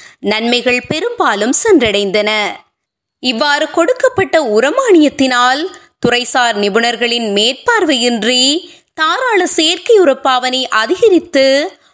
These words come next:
மண்வளம், நீர்வளம் பாதிக்கப்பட்டு, விவசாய நிலங்களின் உற்பத்தி திறன் குறைவடைந்துள்ளது. மற்றும் சூழல் மாசடைதல் அதிகரித்து, மக்கள் இன்று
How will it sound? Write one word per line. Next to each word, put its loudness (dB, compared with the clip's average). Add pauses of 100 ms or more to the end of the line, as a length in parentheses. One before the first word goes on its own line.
மண்வளம், -2 (340)
நீர்வளம் 2 (360)
பாதிக்கப்பட்டு, 0
விவசாய 0
நிலங்களின் -2
உற்பத்தி 0
திறன் 0
குறைவடைந்துள்ளது. 2 (640)
மற்றும் -2 (220)
சூழல் 0
மாசடைதல் 0
அதிகரித்து, 0
மக்கள் -4
இன்று -2